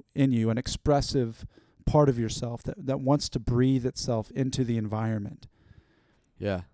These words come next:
Speaker 1: And the environments that you're currently in do not facilitate that.
Speaker 2: Right. Right. It's, well, it, it, it's like, um, it's a,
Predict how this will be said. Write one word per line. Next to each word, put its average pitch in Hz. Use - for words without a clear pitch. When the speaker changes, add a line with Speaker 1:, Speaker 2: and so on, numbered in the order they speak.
Speaker 1:
And 131
the 139
environments 135
that -
you're 139
currently 156
in 131
do 131
not 135
facilitate 131
that. -
Speaker 2:
Right. 92
Right. 87
It's, 143
well, 143
it, 131
it, 135
it's -
like, 123
um, 98
it's 120
a, 107